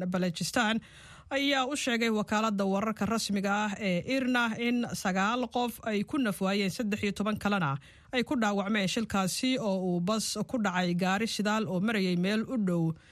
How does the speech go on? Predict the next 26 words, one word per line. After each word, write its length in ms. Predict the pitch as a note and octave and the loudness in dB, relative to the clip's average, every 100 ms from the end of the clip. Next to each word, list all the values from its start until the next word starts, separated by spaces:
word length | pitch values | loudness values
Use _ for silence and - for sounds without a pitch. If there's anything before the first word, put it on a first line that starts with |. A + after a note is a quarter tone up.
| - - - | -20 -20 -6
deegaanka 360 | G#3 G#3 G3+ - | 0 2 2 2
la 80 | F3+ | 0
yidhaahdo 420 | F3 E3+ E3+ F3+ F3 D#3+ | 2 0 0 0 0 -2
Zahedan. 560 | E3+ E3+ D#3+ G#3 F#3+ E3 - - - - | -2 0 0 2 0 -2 -6 -20 -20 -16
Sabtidii, 600 | - G3+ - B3 G3+ D#3 - | -4 -2 0 0 0 -2 -2
toban 240 | G3+ G#3+ | -2 -2
qof 220 | G#3+ G#3+ G#3 | 0 -2 0
ayaa 340 | G3 F#3+ F3+ G#3 | 0 2 2 0
waxay 240 | A3+ G3 | -2 -2
ku 120 | F#3 A3+ | 0 0
dhinteen 580 | F#3+ F3+ G#3 A#3+ A#3+ A#3 A3 | 0 0 0 2 0 0 -2
kadib 260 | A#3 C4+ | -2 -2
markii 460 | B3 C4+ - B3+ B3+ | -2 -4 -2 -2 0
uu 220 | A3+ G3+ | 0 -2
bas 280 | G3 B3 A#3+ - - - - - - - - - _ - | 0 -2 -2 -6 -10 -14 -20 -20 -20 -20 -20 -20 _ 4
ka 80 | A3+ | 4
dhacay 380 | G#3+ F#3 F#3+ G3 F#3 - - | 4 2 2 2 0 -4 -2
tog 160 | C4 - - | -2 -2 -10
ku 100 | - | -2
yaala 420 | B3 G3+ F#3 F3+ F3 E3+ | 0 2 2 2 0 -2
galbeedka 600 | G3+ G3+ G3 G#3 E3 F#3+ E3+ | -2 0 2 0 0 0 0
gobolka 640 | F3 G3+ F#3 D#3+ F3+ E3 E3 | 0 0 -2 -2 0 0 2
Lorestan 720 | F3+ F3+ E3 - F#3+ E3+ D#3+ F#3 | 0 0 0 0 0 2 0 0
ee 140 | F3+ | -2
dalka 320 | E3 F3+ - E3 | 0 -2 -2 -2
Iran. 400 | E3+ G#3+ F#3+ | 2 2 2